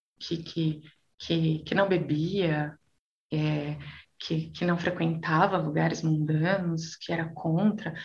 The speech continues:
que não ouvia músicas mundanas, não ouvia músicas do mundo. Ah, que absurdo! Eu achava isso hilário, imagina. Isso não era pra mim. Então, eu sempre fui uma pessoa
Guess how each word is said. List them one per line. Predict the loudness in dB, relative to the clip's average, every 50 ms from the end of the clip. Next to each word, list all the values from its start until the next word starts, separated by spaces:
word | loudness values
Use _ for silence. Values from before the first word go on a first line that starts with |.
| -16 -6 0
que | 2 4
não | 4 4
ouvia | 2 2 0 0 0 2 2 2 0 0 -2 -6 -10 _ 0
músicas | 0 0 0 -2 -4 -6 -4 0
mundanas, | 2 2 4 4 4 4 4 2 2 0 0 -2 -2 -2 -2 0
não | 2 4 4
ouvia | 4 4 2 2
músicas | 2 2 2 2 0 -2 -10 -14 -16 -16 -16 -16 -16 -16 -16 -10 -4 0
do | 2 4
mundo. | 6 6 4 4 4 2 2 0 -2 -2 2
Ah, | 2 2 2 0 -6 -10 -12 _ -2
que | -2
absurdo! | -2 -2 -4 -8 -4 -2 0 0 0 0 0 -2 -2 -2 -4 -8 -10
Eu | -8 -6
achava | -4 0 4 4 4 4 4 4 4 4
isso | 4 4 2 0 -2 0 0 0 0 -4 -10 _ _ _ _ _ -2
hilário, | 0 2 4 6 6 8 8 6 6 4 0 -2 -4 -6 -10 -8
imagina. | -8 -6 -6 -6 -4 -4 -4 -4 -4 -2 -2 -2 -2 -2 -4 -10 _ _ _ -20 -16 -14 -14 -14 -14 -14 -14 -16 -18 _ _ _ -8
Isso | -8 -6 -2 0 2
não | 4 6 6
era | 6 6 8 8 8 8 6
pra | 4 2 2 2
mim. | 4 4 4 4 2 0 -2 -6 -10 _ -8
Então, | -6 -6 -6 -6 -2 0 0
eu | 0
sempre | 0 0 -4 -4 -4 -4
fui | -6 -4 -4
uma | -2 -2 -4
pessoa | -6 -8 -10 -10 -6 0 2 4 4 4 4 0 0